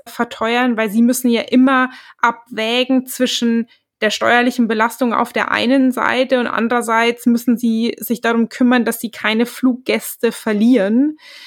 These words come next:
Und deswegen ist eben dieser Zusammenhang nicht klar gegeben. Und man muss bei den Grünen auch sehen, dass, das ist ein Argument der F D P, die allermeisten Inlandsflüge eben Dienstreisen sind.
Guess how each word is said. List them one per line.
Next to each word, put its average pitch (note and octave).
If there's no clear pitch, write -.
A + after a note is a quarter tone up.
Und G#3+
deswegen A#3
ist A#3
eben A3+
dieser A#3+
Zusammenhang A#3
nicht A3+
klar A3
gegeben. G#3+
Und B3
man B3
muss C4+
bei C4
den A#3+
Grünen B3+
auch B3
sehen, C4
dass, B3+
das A3
ist A3
ein A#3
Argument A3
der -
F -
D A#3+
P, B3+
die A#3
allermeisten A#3+
Inlandsflüge B3
eben G3
Dienstreisen F#3
sind. A#3